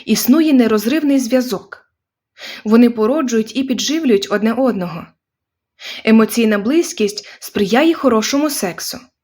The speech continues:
а той водночас максимально її зміцнює. Якщо партнери емоційно досяжні, чутливі і небайдужі одне до одного, секс перетворюється на інтимну гру чи то пак безпечну пригоду.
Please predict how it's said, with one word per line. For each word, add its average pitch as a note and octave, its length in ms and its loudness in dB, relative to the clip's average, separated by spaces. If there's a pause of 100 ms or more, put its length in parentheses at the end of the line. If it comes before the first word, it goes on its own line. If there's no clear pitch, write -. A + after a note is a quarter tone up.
(520)
а G#3 120 0
той A#3 280 2
водночас G#3 600 0 (200)
максимально G#3+ 640 0
її A#3 280 2
зміцнює. B3 680 0 (1900)
Якщо G3+ 440 2
партнери C4 540 2
емоційно A3 520 0
досяжні, G3 760 -4 (200)
чутливі A#3+ 760 0 (100)
і A#3+ 100 2
небайдужі A3 640 2
одне F#3+ 280 -4
до F3 140 -4
одного, F#3 480 -4 (640)
секс - 420 -2
перетворюється B3+ 680 0
на A#3+ 100 4
інтимну C4 560 2
гру C4+ 360 -2 (200)
чи A3+ 160 -2
то G#3+ 160 -2
пак A#3 400 -2
безпечну G#3 640 -2
пригоду. B3+ 500 -2